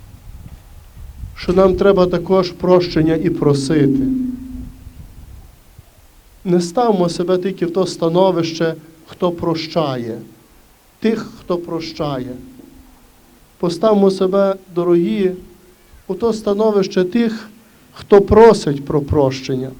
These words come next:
Бо нам воно дуже потрібне. Просімо того прощення передусім у Бога за все те, чим ми його образили,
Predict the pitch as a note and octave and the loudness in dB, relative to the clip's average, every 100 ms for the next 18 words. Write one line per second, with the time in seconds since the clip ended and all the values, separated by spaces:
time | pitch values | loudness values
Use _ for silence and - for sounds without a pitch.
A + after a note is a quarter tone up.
0 | - - - - - _ _ _ _ _ | -20 -20 -20 -20 -20 _ _ _ _ _
1 | _ - F3+ G3 F#3 F#3 F3+ G#3 G3 E3 | _ -2 2 2 4 4 2 0 0 -2
2 | - D3 C#3+ C#3+ C3+ A#2+ B2+ - _ _ | -4 -8 -6 -6 -6 -8 -14 -18 _ _
3 | - _ _ - - - - _ - A3 | -20 _ _ -20 -20 -20 -20 _ -6 -4
4 | G#3+ C4 G#3 G#3 G3+ G3 G3+ G3 - F3 | 0 2 2 4 2 2 2 2 0 -2
5 | E3+ E3+ F3 F3 F3 F3 F#3+ F3 D#3 F3 | -2 0 2 4 2 0 0 2 2 4
6 | F#3+ D3+ C#3 C#3+ - - _ - - _ | 6 4 -2 -8 -18 -20 _ -20 -20 _
7 | _ - - _ _ _ _ _ F3+ F#3 | _ -20 -20 _ _ _ _ _ 2 2
8 | F#3 A#3+ A#3 A3+ A3+ A3 G#3 G3 F#3+ F3+ | 4 2 4 2 4 2 6 6 6 2
9 | G3 F3 F3 G3 F3 C#3 C3+ B2+ | 0 -2 2 4 4 2 0 -2